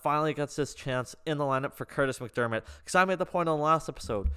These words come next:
with Dennis from the Kings Realm podcast. If you're gonna have Bornfoot up with the team, play him.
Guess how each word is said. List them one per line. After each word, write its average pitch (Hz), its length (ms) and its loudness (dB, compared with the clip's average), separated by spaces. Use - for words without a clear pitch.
with - 240 -2
Dennis 131 280 4
from 127 140 -6
the 120 100 -6
Kings 120 320 -8
Realm 98 300 -2
podcast. 110 680 0
If - 120 -10
you're 156 100 2
gonna 180 140 2
have 180 220 4
Bornfoot 156 380 4
up 131 140 6
with - 80 -6
the 131 100 -6
team, 147 260 -4
play 165 280 4
him. 101 140 0